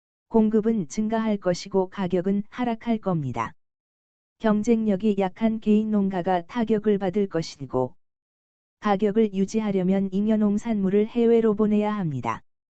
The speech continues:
수익을 내는 차원이 아니라 생산 능력을 보유하면서 국내 시장에 영향을 주지 않겠다는 전략적 차원입니다.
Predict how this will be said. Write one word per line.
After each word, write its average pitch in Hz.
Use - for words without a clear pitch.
수익을 226
내는 214
차원이 208
아니라 156
생산 240
능력을 214
보유하면서 180
국내 226
시장에 214
영향을 202
주지 196
않겠다는 196
전략적 190
차원입니다. 175